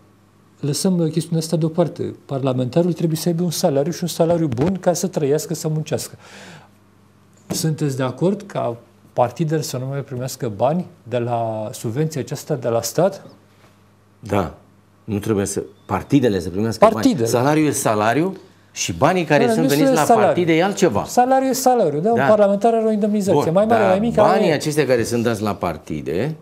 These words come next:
Speaker 2: nu mai trebuie să dați, trebuie să, noi am zis că vom pune și îi vom aduna, plus ce, plus cu ce mai primim fonduri, poate pe fonduri europene, poate prin donații, să începem construcția unui spital.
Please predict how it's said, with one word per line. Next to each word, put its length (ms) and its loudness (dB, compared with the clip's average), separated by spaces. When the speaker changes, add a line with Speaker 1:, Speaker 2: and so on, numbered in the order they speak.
Speaker 2:
nu 140 -6
mai 140 0
trebuie 280 -10
să 80 -16
dați, 160 -14
trebuie 260 -6
să, 100 -10
noi 380 0
am 140 -2
zis 180 -2
că 340 2
vom 420 -2
pune 280 0
și 180 -4
îi 80 2
vom 220 0
aduna, 420 0
plus 180 -2
ce, 160 -4
plus 180 2
cu 100 -4
ce 140 0
mai 260 2
primim 380 2
fonduri, 440 2
poate 360 0
pe 120 -2
fonduri 320 0
europene, 460 0
poate 280 -2
prin 200 -2
donații, 360 -2
să 280 0
începem 380 -4
construcția 400 -6
unui 140 -4
spital. 400 -8